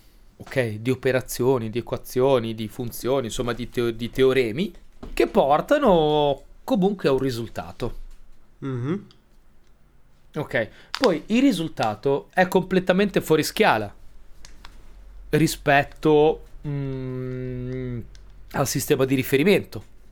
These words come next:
Speaker 1: no? E-, esempio, eh, il nostro universo <clears throat> c'ha tredici e mezzo miliardi di anni, il buco nero all'interno del nostro universo campa cento, centomila triliardi di anni.
Speaker 2: Sì.
Speaker 1: Chiaramente no, sono due dati fuori scale, però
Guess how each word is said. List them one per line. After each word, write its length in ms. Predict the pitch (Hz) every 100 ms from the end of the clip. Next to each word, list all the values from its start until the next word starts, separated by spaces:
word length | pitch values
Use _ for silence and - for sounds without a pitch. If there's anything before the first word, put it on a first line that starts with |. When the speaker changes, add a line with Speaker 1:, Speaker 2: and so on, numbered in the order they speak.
| -
Speaker 1:
no? 240 | 151 160 - - - - - - - -
E-, 240 | - 151 156
esempio, 500 | 156 160 143 - 113 - - -
eh, 380 | 131 131 120 113
il 100 | 139
nostro 280 | 131 139 139
universo 560 | 135 180 147 - 127 -
<clears throat> 1120 | 170 185 185 - - - - - - - - -
c'ha 240 | 139 127
tredici 380 | - 135 120 123
e 20 |
mezzo 220 | 135 127
miliardi 360 | 120 151 143 139
di 140 | 233
anni, 460 | 170 123 156 202 147
il 80 | 123
buco 260 | 143 -
nero 160 | 180 143
all'interno 280 | 127 165 139
del 100 | 143
nostro 200 | 160 202
universo 580 | 233 143 131 - 208 175
campa 360 | 160 120 120
cento, 960 | 127 135 123 - 123 120 117 120 120 120
centomila 680 | - 170 - - 165 156 151
triliardi 760 | 147 143 135 135 127 123 120 120
di 160 | 113 113
anni. 360 | 95 107 110 -
Speaker 2:
Sì. 260 | - 135 -
Speaker 1:
Chiaramente 480 | 165 151 135 135 123
no, 140 | 131
sono 220 | - 123
due 140 | 117 139
dati 220 | 131 120
fuori 200 | 135 127
scale, 340 | - 107 107 - -
però 440 | 302 233 214 -